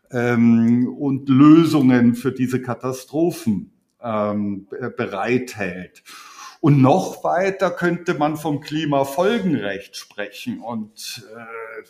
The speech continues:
denken Sie etwa an das globale Problem, äh, von klimabedingter Migration.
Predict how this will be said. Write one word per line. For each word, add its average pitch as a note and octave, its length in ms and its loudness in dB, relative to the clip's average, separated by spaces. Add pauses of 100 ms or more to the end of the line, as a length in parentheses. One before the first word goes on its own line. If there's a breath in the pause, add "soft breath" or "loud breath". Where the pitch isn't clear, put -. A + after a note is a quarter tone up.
(240)
denken C#3+ 340 -2
Sie C#3 160 -2
etwa C3+ 440 -2
an B2+ 480 -4 (200 loud breath)
das B2 220 -4
globale D3+ 580 0
Problem, C#3+ 960 0
äh, C3+ 140 -4
von B2+ 300 0
klimabedingter C3+ 960 -2
Migration. B2 1120 -4